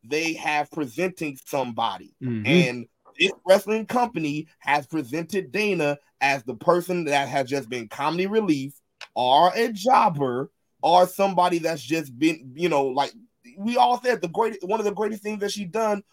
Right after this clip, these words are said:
Speaker 1: was the whole Titus Worldwide thing because she
Speaker 2: Huh.
Speaker 1: made it more interesting when she came around,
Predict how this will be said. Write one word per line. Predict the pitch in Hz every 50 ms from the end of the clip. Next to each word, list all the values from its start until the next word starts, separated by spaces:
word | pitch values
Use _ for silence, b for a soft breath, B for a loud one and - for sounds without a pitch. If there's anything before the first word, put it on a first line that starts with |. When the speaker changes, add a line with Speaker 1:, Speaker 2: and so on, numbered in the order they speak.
| _ _
Speaker 1:
was | - 180 202 196
the | 185 185
whole | 180 214 214 202
Titus | 202 - 208 208 202 202 185
Worldwide | 180 202 214 214 196 190 196 233 240 240 226 214 - -
thing | 175 160 147 143 156 160 165 _ _ -
because | 165 202 190 - 196 190 180 -
she | 359
Speaker 2:
Huh. | 403 359 269 -
Speaker 1:
made | 202 202 208
it | 208 185
more | 180 185 196 -
interesting | - 247 240 208 208 185 - _ _ _ _ -
when | 147 156
she | 147 196 180
came | - - 202 208 202 196
around, | 202 202 214 233 226 202 156 110 95